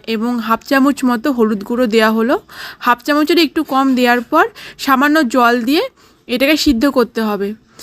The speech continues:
তার আগে ভালো করে মিশিয়ে দিতে হবে, যাতে লবণ আর হলুদটা এক জায়গায় থেকে না যায়। সমস্তটাই সুন্দর করে মিশিয়ে দিয়ে ঢেকে অন্তত পাঁচ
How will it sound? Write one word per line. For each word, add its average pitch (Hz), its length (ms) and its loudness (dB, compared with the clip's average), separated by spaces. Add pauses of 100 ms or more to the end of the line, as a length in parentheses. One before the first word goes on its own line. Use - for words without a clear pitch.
(280)
তার 269 120 2
আগে 294 140 2
ভালো 254 340 0
করে 294 280 0
মিশিয়ে 277 320 2
দিতে 262 240 0
হবে, 240 340 0 (440)
যাতে 240 180 0
লবণ 262 280 2
আর 302 100 0
হলুদটা 262 440 -2
এক 240 80 -2
জায়গায় 254 200 -4
থেকে 247 260 -4
না 247 140 -2
যায়। 254 240 -2 (460)
সমস্তটাই 294 560 0
সুন্দর 285 320 0
করে 311 180 0
মিশিয়ে 262 420 0
দিয়ে 277 180 0
ঢেকে 247 520 0 (340)
অন্তত 254 400 0 (140)
পাঁচ 285 180 2